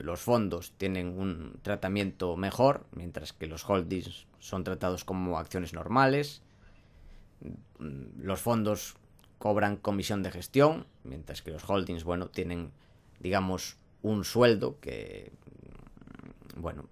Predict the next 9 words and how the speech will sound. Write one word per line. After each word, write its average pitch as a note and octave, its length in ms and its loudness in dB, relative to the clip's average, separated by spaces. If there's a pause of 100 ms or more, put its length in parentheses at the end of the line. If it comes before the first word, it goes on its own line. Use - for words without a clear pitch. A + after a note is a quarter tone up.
(140)
es - 240 -12
un F#2 160 -6
sueldo F#2 580 0
como F2+ 340 0
un F#2+ 200 0
equipo F#2+ 300 -2
gestor F2+ 380 -4
normal. G2+ 500 2 (1000)
Eh, - 140 -16